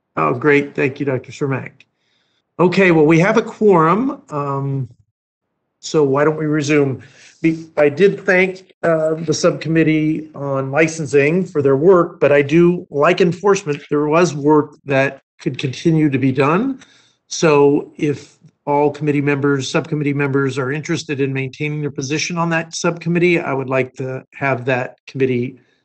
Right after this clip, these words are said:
stay, um, composed the way it is for now. Any objections to that?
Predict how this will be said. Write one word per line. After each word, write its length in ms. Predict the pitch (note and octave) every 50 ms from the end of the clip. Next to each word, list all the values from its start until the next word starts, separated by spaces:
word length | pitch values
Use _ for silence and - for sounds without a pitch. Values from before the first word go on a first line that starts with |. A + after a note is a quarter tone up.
| _ _
stay, 580 | - - - D#3 C3 C3 C3 B2+ B2+ B2 C3 - _ _ _ -
um, 520 | B2 A#2+ A2+ A2+ A2+ A2+ A2+ A2 A#2 - - -
composed 480 | D#3 D3+ A#2+ C3 C3 C3 C3 B2 A2
the 60 | B2
way 140 | A#2+ B2+ B2
it 80 | A#2+ C3
is 180 | C#3 C3 -
for 140 | - - D3+
now. 260 | D#3 F3+ - F3+ - - _ _ _ _ _ _ _ _ _ _ _ _ -
Any 180 | B2+ B2+ C3 B2+
objections 800 | A2 F2 - C#3 B2 B2 - - D#3 - - D3 C#3+ C#3 - -
to 140 | - D#3
that? 360 | D3+ D3+ D3+ E3+ F#3 - -